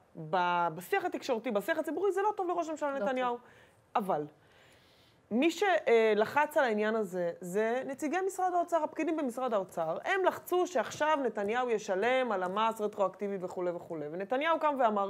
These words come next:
Speaker 1: "לא יקום ולא יהיה."
Speaker 2: אבל את יודעת,
Speaker 1: אז הדיון יצא ככה כי הם רצו לחייב אותו עכשיו.
Speaker 2: אבל את מחזירה
Speaker 1: אז
Speaker 2: אותי
Speaker 1: את אומרת,
Speaker 2: לאחת
Speaker 1: אז רגע,
Speaker 2: הבעיות הקשות
Speaker 1: אז את אומרת,
Speaker 2: של
Speaker 1: רגע,
Speaker 2: הימין.
Speaker 1: אז למה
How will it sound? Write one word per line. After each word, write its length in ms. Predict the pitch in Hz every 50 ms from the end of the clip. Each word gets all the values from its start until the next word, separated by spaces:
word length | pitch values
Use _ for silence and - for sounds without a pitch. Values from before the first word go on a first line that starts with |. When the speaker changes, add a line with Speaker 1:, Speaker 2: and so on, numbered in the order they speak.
| 202
Speaker 1:
"לא 220 | - 233 254 285 320 359
יקום 200 | 359 359 370 392 392 370
ולא 200 | 381 381 381 392
יהיה." 180 | 381 349 392 392 370 -
Speaker 2:
אבל 140 | 208 208 196
את 120 | 190 -
יודעת, 220 | 247 269 269 - - - _ _ _ _ _ _ _ _ _ _ _ _ _ - - _ -
Speaker 1:
אז 160 | 262 226 254
הדיון 440 | 254 208 233 269 330 415 440 427 427 392 -
יצא 320 | 247 247 240 247 - 359 349 359
ככה 220 | 349 349 339 392
כי 100 | 392 349
הם 80 | 311 254
רצו 200 | 262 254 - 359
לחייב 280 | 359 - - 294 311 349
אותו 180 | 370 359 320
עכשיו. 320 | - - - - 277 302 294
Speaker 2:
אבל 160 | 330 302 311
את 120 | 311 -
מחזירה 440 | 262 269 - - 220 202 262 240 247
Speaker 1:
אז 60 | 294
Speaker 2:
אותי 120 | 330 - 359
Speaker 1:
את 60 | 370
אומרת, 160 | 415 - 415
Speaker 2:
לאחת 160 | - - 392 302
Speaker 1:
אז 120 | 254 254
רגע, 180 | - 359 359 320
Speaker 2:
הבעיות 340 | 269 294 302 311 339 339
הקשות 260 | 359 - - 254 269 285
Speaker 1:
אז 40 | 294
את 60 | 381
אומרת, 240 | 370 415 440 427 269
Speaker 2:
של 60 | -
Speaker 1:
רגע, 220 | 392 381 - -
Speaker 2:
הימין. 140 | - - -
Speaker 1:
אז 140 | 254 254 226
למה 100 | 349